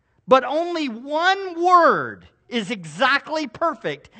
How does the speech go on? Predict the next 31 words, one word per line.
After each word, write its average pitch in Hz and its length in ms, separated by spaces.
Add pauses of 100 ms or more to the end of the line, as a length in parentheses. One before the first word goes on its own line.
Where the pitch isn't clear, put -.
(100)
and 226 160
supreme 220 880 (180)
above 202 480
all, 170 580 (140)
and 135 180
that 147 160
is 147 160
the 131 100
Scriptures. - 1040 (3750)
So 165 160
we 160 100
need 185 220
to 151 80
seek - 300
to 151 80
know 151 180
the 143 80
Word, 143 360
don't 135 220
we? 101 200 (880)
You 151 80
say, 185 340 (540)
"Well, 160 100
Mike, 175 300
you 131 60
say 202 260
this 135 280
all 196 140
the 127 140
time." 165 680
<laughs> 175 80